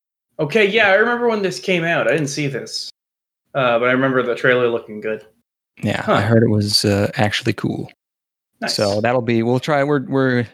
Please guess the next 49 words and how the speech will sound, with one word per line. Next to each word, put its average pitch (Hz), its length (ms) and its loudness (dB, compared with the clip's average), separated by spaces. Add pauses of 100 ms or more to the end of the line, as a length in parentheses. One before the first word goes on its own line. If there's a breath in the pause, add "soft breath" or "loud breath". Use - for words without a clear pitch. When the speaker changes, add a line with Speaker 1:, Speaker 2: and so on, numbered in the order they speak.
(100)
Speaker 2:
yeah, 107 180 -6
last 110 280 -4
night 113 120 -2
we 110 60 -4
did, 107 140 0
like, 104 160 2
serious 120 400 0
movie, 120 440 -2
and 113 120 0
then 110 80 0
we 107 80 -2
did 101 200 -2
schlock. 107 480 -2 (640)
We'll - 80 -8
probably 110 280 0
try 107 200 -2
that 101 160 -2
again. 95 240 -4
We'll 95 120 -4
do, 95 160 -4
like, 95 180 0
Daybreakers 98 640 0
and 92 480 -4 (460)
another 98 340 0
Underworld 101 540 -2
or, 101 160 -2 (180)
<laughs> - 160 -6
or 120 40 -4
something. 107 440 -2 (240 loud breath)
Speaker 1:
You 208 180 0
can, 185 360 0
you 202 140 -2
can 170 300 2
watch 147 360 0
all 160 280 2
the, 135 440 0 (280)
all 175 180 2
of 170 120 0
those 156 420 0 (120)
shitty 156 380 0
ass 139 400 0
vampire 139 460 0
movies 127 340 -4
so 135 100 -4
that 127 140 0
I 123 120 0
don't 123 180 -6
have 123 240 -6
to. 107 240 -12